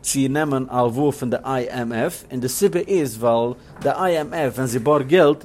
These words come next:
וויל זי זיכער מאכן, אז זי גייט ווערן באצאלט. דאס לאנד עקאנאמי איז אויף צוריס, ממילא דארף מען מאכן שינויים.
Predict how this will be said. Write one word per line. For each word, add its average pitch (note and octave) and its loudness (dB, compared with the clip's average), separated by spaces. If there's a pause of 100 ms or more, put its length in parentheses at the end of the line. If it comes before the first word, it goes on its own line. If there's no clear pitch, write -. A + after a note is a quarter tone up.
וויל D3+ -2
זי C#3 -2
זיכער D3 0
מאכן, C3+ -2
אז A2 -2
זי A2+ -4
גייט A#2+ 4
ווערן A#2+ 2
באצאלט. B2 2 (680)
דאס B2 4
לאנד F3 2
עקאנאמי C#3+ 0
איז A#2+ 0
אויף A#2 0
צוריס, A#2 -2
ממילא D#3 0
דארף D#3+ 0
מען D#3+ -6
מאכן D#3 -6
שינויים. B2+ -2